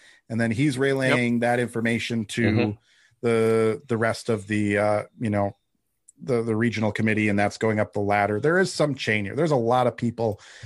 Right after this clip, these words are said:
Speaker 1: involved, uh, this year, that more than we're probably used to. And I'm sure these committee members are, are gonna reach out to people who have seen games. Um, you know, no one's reached out to, to me yet, but, um,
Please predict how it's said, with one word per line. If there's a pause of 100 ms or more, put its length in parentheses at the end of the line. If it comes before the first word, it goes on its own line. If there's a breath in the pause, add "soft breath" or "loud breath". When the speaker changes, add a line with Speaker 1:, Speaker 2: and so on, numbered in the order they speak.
(220 loud breath)
Speaker 1:
involved,
uh,
this
year,
that (260)
more
than
we're
probably
used
to.
And
I'm
sure
these
committee
members
are, (440 loud breath)
are
gonna
reach
out
to
people
who
have (300)
seen
games.
Um, (680 soft breath)
you
know,
no
one's (160)
reached
out
to, (100)
to
me
yet, (100)
but,
um,